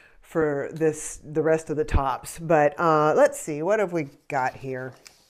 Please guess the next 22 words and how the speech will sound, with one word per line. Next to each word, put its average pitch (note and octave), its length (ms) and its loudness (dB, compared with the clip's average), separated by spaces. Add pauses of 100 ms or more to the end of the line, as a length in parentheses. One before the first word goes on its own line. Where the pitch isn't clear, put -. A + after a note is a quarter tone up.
(800)
These C#4+ 240 0
are C#4+ 60 2
the G#3+ 120 4
Silver C4 420 0
Jeans A#3 340 0
Company G#3 420 -2
highly C4 560 0
desirable F3 1000 2
high-rise G3 840 0
slim B3 560 -6
straight G#3 500 -2
leg F#3 300 0
jeans E3+ 380 -2
in D#3+ 180 -6
light D#3+ 220 -2
wash D3 260 -2
size C#3+ 320 -2
twelve, C#3 400 -2
and D3 160 -6
they're C#3+ 160 -4
eighty-eight C#3+ 460 -8
dollars. B2 420 -8